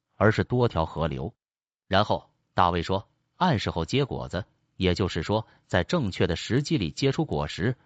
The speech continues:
会被人所接受、所需要。叶子也不枯干。圣经还说过，义人的道路好像黎明的光，越照越明，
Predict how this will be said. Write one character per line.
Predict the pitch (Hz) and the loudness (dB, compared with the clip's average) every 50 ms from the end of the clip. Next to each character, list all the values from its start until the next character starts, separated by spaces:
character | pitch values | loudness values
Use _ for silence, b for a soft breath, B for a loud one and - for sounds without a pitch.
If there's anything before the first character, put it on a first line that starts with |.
| _ _ _ | _ _ _
会 | _ - - 95 | _ 2 2 2
被 | 85 82 78 | 4 2 0
人 | 78 85 101 | 0 0 -2
所 | 107 - 78 71 | -2 -2 -4 -4
接 | 76 - 113 123 | -2 -2 0 0
受、 | 127 - 120 - _ _ _ _ _ | 0 0 -2 -4 _ _ _ _ _
所 | - - - 69 | -10 -8 -6 -6
需 | 69 - 80 | -4 -4 -4
要。 | 78 71 - _ _ _ _ _ _ _ _ _ _ _ - | -4 -4 -6 _ _ _ _ _ _ _ _ _ _ _ 0
叶 | 170 214 190 127 98 | 4 4 6 6 4
子 | - 90 | 2 2
也 | 85 80 | 0 0
不 | - 80 | -2 -4
枯 | - - 110 104 | -4 -2 0 2
干。 | 110 107 117 123 - _ _ _ | 2 0 0 -2 -6 _ _ _
圣 | - - - 127 110 95 | -12 -2 2 2 2 2
经 | 87 - 117 127 113 | 2 0 -2 -4 -4
还 | - - 85 85 | -4 -2 -2 0
说 | - - 104 101 | 2 2 0 0
过， | - - - - _ _ _ _ _ | 0 -2 -6 -10 _ _ _ _ _
义 | - 170 170 | -2 0 2
人 | 107 87 90 107 | 2 2 2 0
的 | 117 - | 0 0
道 | - 131 98 85 | 2 2 2 0
路 | 80 73 - - _ | 0 -2 -6 -8 _
好 | - - 90 85 | 0 2 2 2
像 | - 98 87 78 | 2 0 -2 0
黎 | 80 98 123 | -2 -2 -2
明 | 113 92 101 | 0 -2 -2
的 | 101 87 | -2 0
光， | - 110 117 123 - _ _ _ _ _ | 0 0 0 0 -4 _ _ _ _ _
越 | - 127 117 92 85 | -2 2 2 2 4
照 | - 87 80 | 2 0 0
越 | 80 95 98 78 | 0 0 0 -2
明， | 71 69 71 85 117 | -2 -4 -6 -6 -6